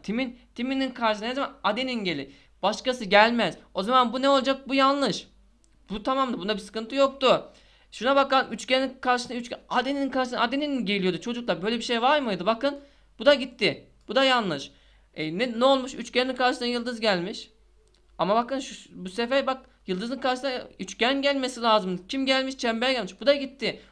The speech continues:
O zaman cevabımız A şıkkı olacak. Adenin karşısına timin gelir her zaman. Timinin karşısına ise adenin.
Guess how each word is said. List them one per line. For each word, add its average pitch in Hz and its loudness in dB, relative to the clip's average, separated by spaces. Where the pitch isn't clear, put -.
O 185 -6
zaman 202 0
cevabımız 214 0
A 190 4
şıkkı - -6
olacak. 151 0
Adenin 190 2
karşısına 151 -4
timin 254 -6
gelir 247 0
her 233 0
zaman. 220 -6
Timinin 226 -8
karşısına 156 -6
ise 131 -12
adenin. 214 0